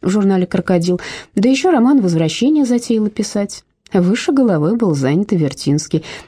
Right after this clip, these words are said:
к тому же часто уезжал. Жизнь разводила нас в разные стороны. Однажды кто-то из общих знакомых передал мне: «Вертинский обижен, сердится, дескать, пропала, исчезла,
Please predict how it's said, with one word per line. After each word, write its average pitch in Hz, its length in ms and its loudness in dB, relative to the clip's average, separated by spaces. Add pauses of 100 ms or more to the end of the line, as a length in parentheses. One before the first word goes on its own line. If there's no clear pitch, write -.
к - 80 -20
тому 160 240 2
же 240 140 0
часто 170 360 -2
уезжал. 139 540 -2 (360)
Жизнь 156 480 2
разводила 135 600 0
нас 127 260 -4 (320)
в 156 140 2
разные 131 400 0
стороны. - 480 -8 (640)
Однажды 240 720 0
кто-то 247 360 0
из 226 120 2
общих 240 300 0
знакомых 226 560 2 (380)
передал 196 400 2
мне: 143 340 0 (100)
«Вертинский 240 680 0
обижен, 135 420 0
сердится, - 680 -4
дескать, - 380 -6
пропала, 175 520 0
исчезла, 135 460 -2